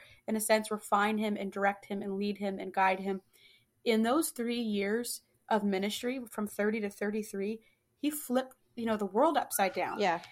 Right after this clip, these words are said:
Speaker 1: And in a sense, that's what he told his disciples. He said, "Learn of me."
Speaker 2: Mm-hmm.
Speaker 1: And then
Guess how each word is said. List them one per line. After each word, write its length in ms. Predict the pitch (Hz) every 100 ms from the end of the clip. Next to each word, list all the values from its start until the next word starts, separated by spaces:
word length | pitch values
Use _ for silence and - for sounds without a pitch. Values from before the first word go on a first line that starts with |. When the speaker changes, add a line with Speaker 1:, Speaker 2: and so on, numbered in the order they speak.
| -
Speaker 1:
And 320 | 254 247 233
in 260 | 262 269 254
a 80 | 240
sense, 320 | - 330 -
that's 160 | 269 269
what 100 | 247
he 60 |
told 240 | - 247 240
his 80 | 220
disciples. 480 | 220 226 240 220
He 80 | 214
said, 300 | - 208 202 - -
"Learn 300 | 233 277 302
of 160 | -
me." 240 | 320 320 _ -
Speaker 2:
Mm-hmm. 320 | 202 190 180 190
Speaker 1:
And 240 | 226 208
then 560 | 240 269 302 269 226